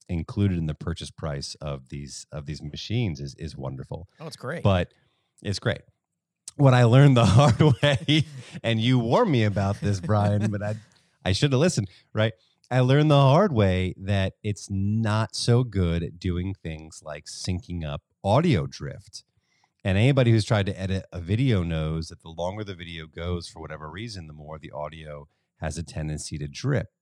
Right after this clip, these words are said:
Speaker 1: drift. And when you are trying to match up multiple audio tracks, for example, you've got this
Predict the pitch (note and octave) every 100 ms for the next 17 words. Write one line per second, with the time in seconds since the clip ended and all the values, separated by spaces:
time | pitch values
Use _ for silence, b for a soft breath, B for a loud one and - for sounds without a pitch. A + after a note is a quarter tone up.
0 | - A#2 - - b b b G#2+ G#2 G#2
1 | G#2+ G#2 A2 - G#2+ G2+ F#2+ F#2 F2+ _
2 | _ _ _ _ _ _ _ _ _ _
3 | _ _ _ - - - C#3 D3+ F#3 D3
4 | B2 G#2 G2 F#2 - F2+ - F#2 F2+ A2
5 | D#3+ - F#3+ A2 - D2+ D2 C#2+ C#2 C2+
6 | - B1+ D2+ - - - _ - G2 F2
7 | D#2+ F2 E2+ - E2 D#2 D2+ D#2+ - D#2